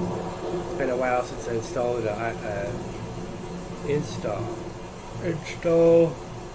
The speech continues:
Install. Now you're so tired to be an expert at installing.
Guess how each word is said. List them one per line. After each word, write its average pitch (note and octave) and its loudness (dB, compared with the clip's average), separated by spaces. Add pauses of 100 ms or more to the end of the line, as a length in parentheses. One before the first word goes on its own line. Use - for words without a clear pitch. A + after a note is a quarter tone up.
(580)
Install. D4+ 10
Now D4 8
you're D4 12
so C#4+ 10
tired D4 10
to A#3+ 6
be B3 6
an A#3+ 12
expert G#3+ 12
at G3 8
installing. F3+ 6